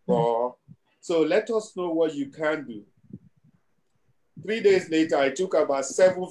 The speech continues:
friends from our area. We went into the fi-, in front of the civic council, and we put up a plaque.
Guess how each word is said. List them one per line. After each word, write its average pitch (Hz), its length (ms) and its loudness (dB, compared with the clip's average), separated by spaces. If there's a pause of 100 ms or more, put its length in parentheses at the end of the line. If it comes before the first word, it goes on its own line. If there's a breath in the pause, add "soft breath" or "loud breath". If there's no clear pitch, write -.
friends 156 340 -2
from 135 240 -2
our 127 360 -4
area. 139 520 -4
We 123 80 -8
went 143 260 -2
into 143 200 -6
the 127 120 -10
fi-, 131 360 -10
in 127 120 -8
front 143 220 -2
of 127 120 -6
the 120 80 -18
civic 127 360 -12 (400)
council, 127 440 -8 (540)
and 135 140 -2
we 139 80 2
put 156 260 -4
up 147 160 -2
a 139 80 2
plaque. 139 380 -2